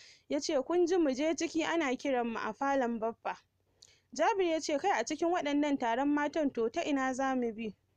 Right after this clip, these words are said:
"To, to mu koma ya fa-,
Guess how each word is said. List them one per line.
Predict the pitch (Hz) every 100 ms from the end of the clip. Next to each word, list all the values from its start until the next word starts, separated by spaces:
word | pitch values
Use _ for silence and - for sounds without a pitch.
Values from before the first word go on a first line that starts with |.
| _
"To, | - 254 226 190 _ _ _ _ _ -
to | 277
mu | 269 254
koma | 339 403 349 262
ya | 247
fa-, | 262 294 285